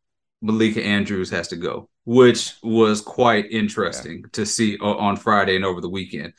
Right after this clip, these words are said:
Speaker 1: that a lot of these people who pro-, proclaim to be, um, defending black folks were very quick to attack a black woman who was trying to, uh, speak up for, for her case. And, uh, you know,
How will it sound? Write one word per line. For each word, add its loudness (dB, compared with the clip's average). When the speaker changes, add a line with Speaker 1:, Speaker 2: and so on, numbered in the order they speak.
Speaker 1:
that 2
a 2
lot 6
of -2
these 2
people -4
who -6
pro-, -6
proclaim 2
to 6
be, -4
um, 0
defending 4
black 0
folks -4
were -2
very 4
quick -2
to -2
attack -4
a -6
black -2
woman -8
who -8
was -6
trying -4
to, -10
uh, 0
speak -4
up 0
for, -4
for -2
her 2
case. -6
And, 0
uh, 0
you 0
know, -2